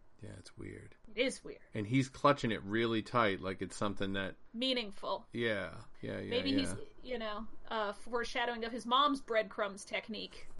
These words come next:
Speaker 1: Hmm.
Speaker 2: Yes, indeed. Now, speaking of the kid bouncing around doing things, when he's walking towards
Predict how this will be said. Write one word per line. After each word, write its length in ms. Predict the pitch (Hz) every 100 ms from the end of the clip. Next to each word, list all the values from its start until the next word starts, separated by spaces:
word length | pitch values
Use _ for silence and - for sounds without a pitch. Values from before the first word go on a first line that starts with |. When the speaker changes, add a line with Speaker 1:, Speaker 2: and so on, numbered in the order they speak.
| - -
Speaker 1:
Hmm. 720 | 139 135 131 120 113 110 110 - - - - -
Speaker 2:
Yes, 340 | 254 269 262 226
indeed. 480 | 226 254 262 202 208 - - -
Now, 200 | 254 247
speaking 480 | - 381 427 494 269
of 100 | -
the 80 |
kid 480 | - 233 202 214 269 - - - 220
bouncing 360 | 220 220 220
around 400 | 214 214 208 208
doing 320 | 226 240 190
things, 500 | 202 202 208 254 294 -
when 140 | 247 453 427
he's 300 | 392 349 247 233 - - -
walking 500 | 233 311 311 294 254
towards 460 | - 269 247 208